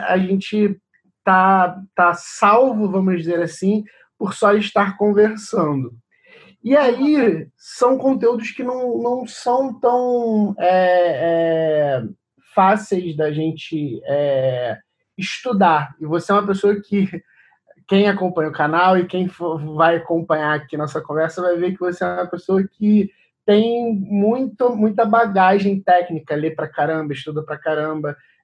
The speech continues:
Speaker 1: é, tem toda uma parte aí acadêmica que é impressionante.
Speaker 2: Ah,
Speaker 1: Como é que
Speaker 2: obrigada.
Speaker 1: você fez pra buscar e como é que você se preocupa pra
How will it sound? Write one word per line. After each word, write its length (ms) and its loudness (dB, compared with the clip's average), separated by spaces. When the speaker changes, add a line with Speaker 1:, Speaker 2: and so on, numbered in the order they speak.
Speaker 1:
é, 340 2
tem 240 -4
toda 180 -2
uma 220 2
parte 420 -2
aí 120 0
acadêmica 1040 0
que 260 0
é 180 2
impressionante. 1040 -4
Speaker 2:
Ah, 140 -14
Speaker 1:
Como 180 2
é 140 2
que 80 -8
Speaker 2:
obrigada. 200 2
Speaker 1:
você 120 2
fez 640 0
pra 160 2
buscar 1000 2
e 100 0
como 200 -6
é 120 0
que 60 -8
você 300 -6
se 180 -14
preocupa 880 0
pra 500 0